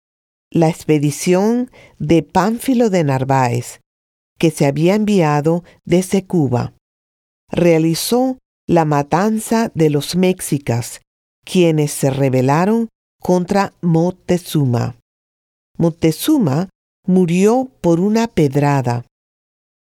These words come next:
En mil quinientos veintiuno, Cortés logró retomar Tenochtitlán. Aquí fue construida una nueva población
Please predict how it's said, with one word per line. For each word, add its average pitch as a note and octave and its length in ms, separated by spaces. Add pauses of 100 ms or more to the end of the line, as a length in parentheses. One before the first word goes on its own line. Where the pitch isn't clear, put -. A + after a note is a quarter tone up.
(160)
En D#3 200
mil C4+ 240
quinientos A3 580
veintiuno, D#3+ 800 (420)
Cortés A3 800 (260)
logró E3+ 640 (300)
retomar E3+ 920 (480)
Tenochtitlán. C#3+ 1160 (960)
Aquí A3+ 640 (340)
fue F#3 260
construida F#3 920 (340)
una F3+ 260
nueva F#3 480
población D#3+ 840